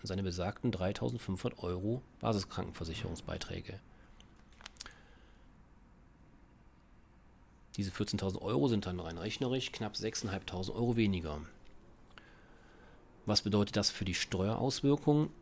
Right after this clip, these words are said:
Bei einem Spitzensteuersatz von zweiundvierzig Prozent werden durch die Vorauszahlung über alle drei Jahre Steuern, also alle drei Jahre heißt zweitausendneunzehn, zwanzig, einundzwanzig, zweiundzwanzig,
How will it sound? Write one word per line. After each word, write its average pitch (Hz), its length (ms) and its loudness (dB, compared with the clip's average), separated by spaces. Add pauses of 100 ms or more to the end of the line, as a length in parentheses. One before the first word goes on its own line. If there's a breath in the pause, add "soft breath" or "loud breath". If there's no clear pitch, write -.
(100)
Bei 92 160 0
einem 90 120 0
Spitzensteuersatz - 1080 4
von 101 160 2
zweiundvierzig 98 580 0
Prozent 120 580 2 (460)
werden 107 300 2
durch 104 140 0
die 98 100 -4
Vorauszahlung 120 840 0
über 101 320 -2
alle 117 120 0
drei 101 180 0
Jahre 104 300 -2 (420)
Steuern, 117 560 0
also 90 160 -6 (400)
alle 95 120 -4
drei 87 120 -2
Jahre 98 340 -2
heißt 90 240 -2
zweitausendneunzehn, 101 760 0
zwanzig, 98 520 -4 (100)
einundzwanzig, 92 420 -6
zweiundzwanzig, 123 640 -2